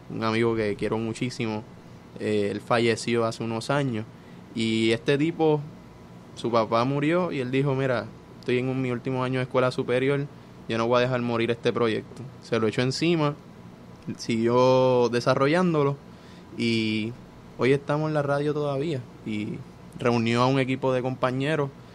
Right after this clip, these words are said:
y tratamos de hacer las cosas, de llevar una discusión sobre el deporte distinta a lo que tradicionalmente uno pensaría de lo, de los programas radiales. Impacto Deportivo es como si fuera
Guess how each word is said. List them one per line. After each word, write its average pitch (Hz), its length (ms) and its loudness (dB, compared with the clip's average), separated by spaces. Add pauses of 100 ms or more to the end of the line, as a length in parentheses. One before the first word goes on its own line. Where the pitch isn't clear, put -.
(400)
y 101 80 -8
tratamos 113 440 0
de 135 100 0
hacer 135 200 -2
las 139 140 -2
cosas, 131 640 -2
de 110 80 -2
llevar 110 180 0
una 123 180 0
discusión 135 680 -2
sobre 135 240 2
el 127 80 0
deporte 127 760 0 (100)
distinta 131 600 0
a - 20 4
lo 127 140 2
que 123 80 -2
tradicionalmente 117 920 0 (420)
uno 120 280 2
pensaría 123 600 4
de 113 120 2
lo, 107 300 0 (180)
de 113 260 0
los 107 80 -2
programas 113 500 2
radiales. 127 600 4 (500)
Impacto 110 460 -2
Deportivo 123 920 2 (600)
es - 120 -4
como 120 280 0
si 120 140 -2
fuera 113 540 2